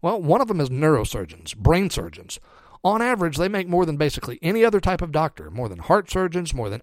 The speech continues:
orthopedic surgeons. It's big money. And here's the thing. It should be big money.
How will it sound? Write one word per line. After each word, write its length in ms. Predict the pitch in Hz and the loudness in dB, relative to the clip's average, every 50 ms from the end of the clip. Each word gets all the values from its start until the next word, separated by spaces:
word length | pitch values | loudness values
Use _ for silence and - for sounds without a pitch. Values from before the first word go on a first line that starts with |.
| - | -4
orthopedic 480 | 151 139 - - - - 175 180 170 - | -4 -4 -4 -2 0 0 2 2 0 -4
surgeons. 440 | - 170 170 165 156 175 160 151 127 | -4 -4 -4 -2 -4 -6 -8 -6 -8
It's 140 | 113 - | -10 -12
big 320 | - 131 113 107 131 151 143 | -12 -14 -12 -4 -4 -4 -4
money. 300 | 131 127 117 95 92 _ _ _ _ _ _ _ _ _ _ | -2 -6 -6 -8 -10 _ _ _ _ _ _ _ _ _ _
And 160 | - 151 160 143 | -2 -2 2 4
here's 180 | 165 156 - | 4 2 2
the 60 | - | 0
thing. 340 | - - 120 78 78 80 - _ _ | -6 -6 -6 -8 -10 -16 -20 _ _
It 200 | - 160 180 - | -8 -8 -6 -6
should 400 | - - - - 175 180 151 117 | -8 -8 -2 4 4 4 4 4
be 140 | 113 120 113 | -2 -4 -2
big 180 | 117 120 110 110 | -2 -4 -6 -4
money. 320 | 104 92 80 82 82 - | -8 -10 -10 -12 -16 -20